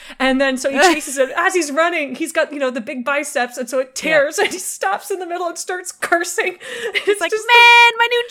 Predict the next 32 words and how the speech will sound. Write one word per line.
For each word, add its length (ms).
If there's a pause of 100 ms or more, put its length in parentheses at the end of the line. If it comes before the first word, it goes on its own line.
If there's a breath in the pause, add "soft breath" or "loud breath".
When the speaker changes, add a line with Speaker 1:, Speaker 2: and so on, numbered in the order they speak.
(120)
Speaker 2:
jacket." 460
<laughs> 120
Speaker 1:
Yep. 180 (120)
And, 300 (100)
and 140
so 200
the, 120
one 180
of 80
the 80
main 400
subplots 760
in 120
that 180
little 160
story, 280
and 80
I, 180
I 40
can't 220
remember 220
specifically, 600
but 120
it 160
is 160
the 160
story 300
in 100
one 100
of 60
the 80
two 340